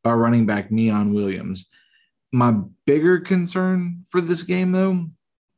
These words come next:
is the Buckeyes defense, which gave up four hundred yards of offense, highlighted by Minnesota running back Mohamed Ibrahim, who had thirty carries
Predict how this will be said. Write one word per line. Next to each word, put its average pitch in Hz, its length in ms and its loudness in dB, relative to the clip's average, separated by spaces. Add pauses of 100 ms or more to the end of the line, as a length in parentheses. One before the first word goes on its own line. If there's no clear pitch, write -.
(400)
is 120 200 0
the 123 80 2
Buckeyes 120 540 -2
defense, 95 680 -6 (120)
which 123 480 0
gave 135 220 2
up 135 240 -2
four 151 560 -4
hundred 139 540 -2
yards 117 320 2
of 104 80 -4
offense, 95 640 -4 (640)
highlighted 104 840 0 (160)
by 104 120 0
Minnesota 127 560 2
running 113 300 0
back 95 320 -4 (100)
Mohamed 117 760 -2
Ibrahim, 98 640 -2 (340)
who 127 80 4
had 98 240 -2
thirty 151 320 2
carries 104 560 -2